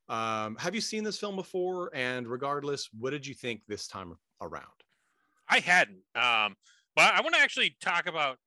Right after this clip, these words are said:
Speaker 2: the, uh, the reason it didn't work in the West. And I, I think it actually is a cultural thing. Uh,
Speaker 1: Mm-hmm.
Speaker 2: I don't think that people in the, at least in, in America, um, have the same concept of elderly care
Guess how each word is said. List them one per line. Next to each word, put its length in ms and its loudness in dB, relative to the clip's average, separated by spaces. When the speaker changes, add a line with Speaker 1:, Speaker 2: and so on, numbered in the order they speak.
Speaker 2:
the, 580 -10
uh, 380 -2
the 60 -6
reason 380 -2
it 180 -6
didn't 280 -8
work 360 -6
in 140 -12
the 100 -12
West. 420 -8
And 100 -6
I, 140 0
I 100 -2
think 200 -2
it 60 -2
actually 280 -2
is 60 -4
a 140 -6
cultural 400 -6
thing. 260 -4
Uh, 160 2
Speaker 1:
Mm-hmm. 140 -8
Speaker 2:
I 80 0
don't 320 0
think 420 0
that 200 -4
people 760 -2
in 300 -10
the, 180 -6
at 100 -6
least 300 -2
in, 300 -2
in 180 -12
America, 720 0
um, 300 -4
have 420 0
the 100 -4
same 340 -4
concept 600 -6
of 80 -14
elderly 460 -6
care 440 0